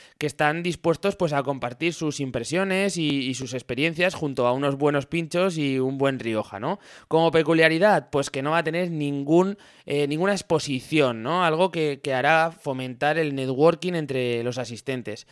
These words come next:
Si lo que te gusta es charlar, eh, charlar y charlar más sobre proyectos, experiencias e ideas,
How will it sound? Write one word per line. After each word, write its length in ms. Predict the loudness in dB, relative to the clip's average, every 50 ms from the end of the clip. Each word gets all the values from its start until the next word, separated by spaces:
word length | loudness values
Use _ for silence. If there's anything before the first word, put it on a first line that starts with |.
| -20 -20 -20 -20 _
Si 340 | _ -4 -2 0 2 2 2
lo 140 | 2 2 0
que 100 | 0 0
te 80 | 0
gusta 300 | 0 0 0 0 0 -2
es 100 | -2 -2
charlar, 720 | -4 -4 -4 -4 -2 0 2 4 6 6 6 4 2 0 -4
eh, 480 | -8 -8 -8 -6 -6 -4 -4 -6 -6 -6
charlar 640 | -6 -4 -4 -4 0 2 2 4 4 2 0 0
y 140 | -4 -6 -6
charlar 400 | -6 -6 -6 -2 0 0 2 2
más 260 | 2 0 -2 -2 -2
sobre 340 | -4 -6 -4 -2 -2 -2 -2
proyectos, 680 | -2 -2 -2 -2 0 0 0 -2 -2 -2 -4 -4 -4 -6
experiencias 640 | -8 -8 -6 -4 -4 -4 -4 -2 -4 -4 -4 -2
e 60 | -4
ideas, 560 | -4 -2 0 2 2 2 2 0 -2 -4 -10